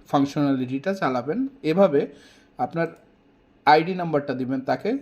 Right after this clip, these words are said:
যে, "এই আইডিতে আমি টাকা চাচ্ছি এবং আমি, অর্থাৎ ডলার চাচ্ছি এবং আমি এত ডলার চাই।" তখন সে আপনাকে বলবে যে ডলার রেট এত,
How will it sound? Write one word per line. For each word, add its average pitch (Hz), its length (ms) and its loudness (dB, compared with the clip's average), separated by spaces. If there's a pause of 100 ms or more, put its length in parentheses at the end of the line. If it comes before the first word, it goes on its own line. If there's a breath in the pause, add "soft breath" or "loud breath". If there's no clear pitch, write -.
যে, 135 100 -2
"এই 147 340 2
আইডিতে 160 320 0
আমি 170 140 -2
টাকা 139 280 0
চাচ্ছি 139 480 -4 (680 soft breath)
এবং 135 180 -2
আমি, 160 380 -2 (760)
অর্থাৎ 139 360 -4
ডলার 143 340 4
চাচ্ছি 156 300 -8
এবং 147 180 -4
আমি 143 160 -2
এত 139 200 2
ডলার 135 380 2
চাই।" 98 180 -16 (140)
তখন 214 340 -4
সে 170 260 -4
আপনাকে 139 340 -4
বলবে 139 320 2
যে 202 140 -2
ডলার 131 400 -2
রেট 139 260 0
এত, 151 220 -4